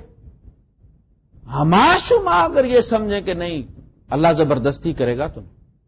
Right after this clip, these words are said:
ارادہ کریں، اللہ تعالی دروازہ کھولتا چلا جائے گا۔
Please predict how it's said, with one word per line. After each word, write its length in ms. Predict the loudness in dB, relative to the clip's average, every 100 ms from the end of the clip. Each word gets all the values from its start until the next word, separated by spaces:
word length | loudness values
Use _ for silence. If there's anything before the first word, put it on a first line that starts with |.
| _ _ _ -6 0
ارادہ 320 | 2 4 2 0
کریں، 180 | -6 -10 -16 _ _ _ _ _ -20 -20 -20 _ _ _ _
اللہ 320 | 4 6 6 4
تعالی 560 | 4 4 4 2 0 _ -20 -20 -12 -2
دروازہ 460 | 2 4 4 2 2 -2
کھولتا 360 | -2 -2 0 -2
چلا 280 | 0 -4 -4
جائے 200 | -8 -16
گا۔ 220 | _ -20